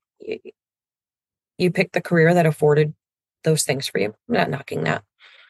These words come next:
That's fine. But just stating the fact that, um, it has given them a very limited perspective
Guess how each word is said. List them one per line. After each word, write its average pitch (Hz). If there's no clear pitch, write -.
That's 180
fine. -
But 190
just 214
stating 196
the 175
fact 147
that, 139
um, 147
it 170
has 156
given 175
them 165
a 156
very 160
limited 151
perspective -